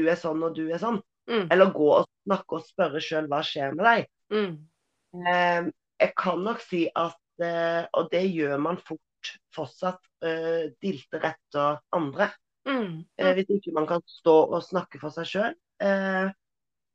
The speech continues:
Speaker 1: for mitt ståsted med deg og meg og våres rundt, så har det til tider vært litt vanskelig for meg også.
Speaker 2: Mm.
Speaker 1: Eh, og det er på grunnlag at, eh, i stedet for å spørre deg selv, så kommer de til meg.
Speaker 2: Ja.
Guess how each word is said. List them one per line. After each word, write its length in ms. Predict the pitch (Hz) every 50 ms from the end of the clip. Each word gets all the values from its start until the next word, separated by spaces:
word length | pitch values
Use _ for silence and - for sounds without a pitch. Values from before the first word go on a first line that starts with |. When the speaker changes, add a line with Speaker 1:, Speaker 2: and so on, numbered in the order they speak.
| _ _ _ _
Speaker 1:
for 180 | - - 214 214
mitt 480 | 208 196 185 175 175 170 156 - - -
ståsted 760 | - - 180 175 165 - - _ 190 190 190 190 190 190
med 380 | 190 190 185 185 185 185 185 175
deg 320 | 180 165 156 156 160 165
og 340 | 170 170 170 170 175 170 170
meg 300 | 160 143 139 147 156 156 160
og 340 | 160 160 156 160 156 160 160 -
våres 460 | 170 180 180 196 - - 170 - - -
rundt, 300 | 185 220 240 240 233 -
så 160 | _ 202 196
har 240 | 165 156 131 - 139
det 140 | 170 196 190 190 185 175 - - _ _
til 140 | - 190 196
tider 380 | - 196 160 143 139 160 165
vært 240 | 151 143 139 135 -
litt 260 | 143 135 120 131 - _
vanskelig 400 | _ 160 156 135 - _ - 135
for 100 | 151 151
meg 220 | 151 139 139 143 151
også. 240 | 165 220 240 - - _ _ _ _ _ _
Speaker 2:
Mm. 200 | 240 233 202 170 151 151 - _ _ _ -
Speaker 1:
Eh, 420 | 196 190 185 190 190 185 185 185 190 - - _ _ _ _ _ _ -
og 220 | - 202 202 170
det 140 | 151 180 196
er 200 | 208 190 156 139 -
på 120 | - 170 175
grunnlag 500 | 170 175 170 156 135 127 131 139 139 -
at, 200 | 151 156 156 - _ _ _
eh, 300 | - 175 170 170 175 -
i 120 | - 208
stedet 300 | 202 - - - 160 147
for 140 | - - 165
å 100 | 160 175
spørre 380 | - - _ - 170 139 131 131
deg 140 | 143 160 151
selv, 280 | - - 185 190 180
så 220 | - - - 175 170
kommer 380 | - - 160 135 120 - 135 120
de 120 | 135 139
til 140 | - 160 151
meg. 220 | 139 127 - - - _ _ _ _ -
Speaker 2:
Ja. 200 | - 208 180 170